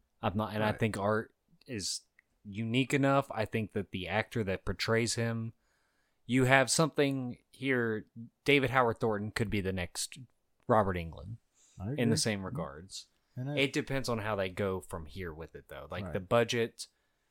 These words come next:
Speaker 1: this character has to be in a different style of movie. I don't think that this slow-paced stalk 'em, kill 'em works with this character. I think if it was more fast-paced, like,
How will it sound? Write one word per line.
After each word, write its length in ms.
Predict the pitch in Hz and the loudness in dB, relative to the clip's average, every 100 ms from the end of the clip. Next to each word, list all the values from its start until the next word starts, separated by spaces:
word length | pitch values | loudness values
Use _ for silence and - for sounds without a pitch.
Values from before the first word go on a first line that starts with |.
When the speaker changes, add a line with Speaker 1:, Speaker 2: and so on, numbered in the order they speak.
| _ _ - | _ _ -2
Speaker 1:
this 260 | 110 160 - | 6 6 6
character 540 | - 165 143 - 120 | 4 4 4 2 0
has 260 | 101 113 - | 0 0 0
to 80 | 104 | -2
be 140 | 104 | -4
in 60 | 95 | -4
a 60 | |
different 380 | 87 98 95 87 | -6 -8 -10 -4
style 540 | - - 90 87 80 | -2 0 0 -2 -4
of 120 | 78 78 | -8 -10
movie. 400 | 78 69 69 71 | -12 -12 -14 -6
I 180 | 107 | -4
don't 300 | 113 123 104 | -2 -2 -2
think 160 | 120 113 | -6 -6
that 160 | 101 - | -6 -6
this 180 | 101 | -4
slow-paced 1080 | - - 107 110 101 107 101 101 - - - - _ _ _ _ - | -2 0 0 0 0 -2 -2 -4 -4 -6 -6 -16 _ _ _ _ -8
stalk 360 | - 120 113 | 2 2 2
'em, 120 | 101 | -2
kill 280 | 101 110 98 | -4 -2 -2
'em 320 | 90 87 87 - | -4 -8 -14 -8
works 340 | 110 113 - - | -2 -2 -2 -6
with 140 | 101 | -6
this 160 | 92 - | -4 -4
character. 520 | 101 85 - 87 76 | -4 -6 -8 -10 -6
I 160 | 104 | -4
think 320 | 104 110 101 92 | -4 -6 -8 -10
if 120 | 110 | -12
it 40 | |
was 180 | 95 87 | -12 -10
more 160 | 92 90 | -10 -8
fast-paced, 640 | - 87 - - 120 123 | -6 -4 -4 -2 -2 0
like, 160 | 113 92 | -4 -6